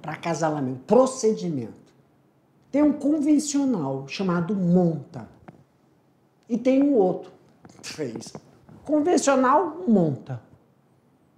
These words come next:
E qual é o outro, professor? Inseminação artificial. Tá bom? Aí que pergunta, explique por que é considerado mais simples.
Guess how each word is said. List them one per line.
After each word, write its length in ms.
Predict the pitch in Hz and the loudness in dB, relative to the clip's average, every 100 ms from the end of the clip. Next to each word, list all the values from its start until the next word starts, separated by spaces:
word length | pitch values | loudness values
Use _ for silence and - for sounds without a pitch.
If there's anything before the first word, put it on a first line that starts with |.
| _ _ _ _ _ _ _ _ | _ _ _ _ _ _ _ _
E 40 | |
qual 160 | - 240 | -4 -2
é 80 | 233 | 0
o 140 | 226 | 2
outro, 260 | 220 202 - | 2 0 -4
professor? 380 | - - 196 160 - | -18 -12 -10 -10 -6
Inseminação 600 | 254 - 262 240 233 226 | -4 -2 0 0 -2 -4
artificial. 600 | 220 - - - 254 180 120 - - _ _ _ _ _ _ _ _ _ _ | -6 -8 -18 -16 -16 -18 -20 -20 -20 _ _ _ _ _ _ _ _ _ _
Tá 80 | - | -12
bom? 420 | 110 180 285 - - _ - - - | -4 -2 -2 -6 -16 _ -20 -20 -10
Aí 260 | - 262 277 | -2 0 0
que 80 | - | -2
pergunta, 720 | - 247 214 165 131 - 117 - _ _ _ | -2 -2 0 -2 -2 -4 -12 -16 _ _ _
explique 840 | - - - 285 302 302 320 294 - - _ _ | -16 -10 2 4 4 2 -2 -4 -8 -20 _ _
por 240 | 262 262 - | -2 -2 0
que 140 | 247 | -2
é 60 | 240 | -2
considerado 680 | 240 220 - 214 190 196 190 | -4 -10 -4 -2 0 0 -2
mais 240 | 185 185 | -6 -6
simples. 880 | - - 151 135 - 143 147 - | -10 -8 -6 -8 -12 -20 -20 -20